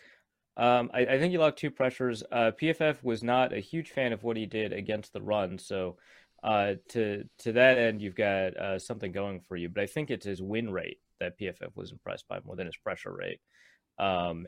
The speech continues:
and, uh, his, my guess is also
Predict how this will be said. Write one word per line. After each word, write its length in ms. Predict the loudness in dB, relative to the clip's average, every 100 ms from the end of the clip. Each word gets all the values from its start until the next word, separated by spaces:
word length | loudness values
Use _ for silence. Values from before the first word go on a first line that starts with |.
| -4
and, 380 | 0 0 0 -2
uh, 220 | -2 -2
his, 340 | -4 -6 -8 -18 -20 -20 _ _ _ _ _ _ _
my 240 | 2 6 6
guess 320 | 6 4 2
is 80 | -6
also 600 | -4 -4 -2 -2 -4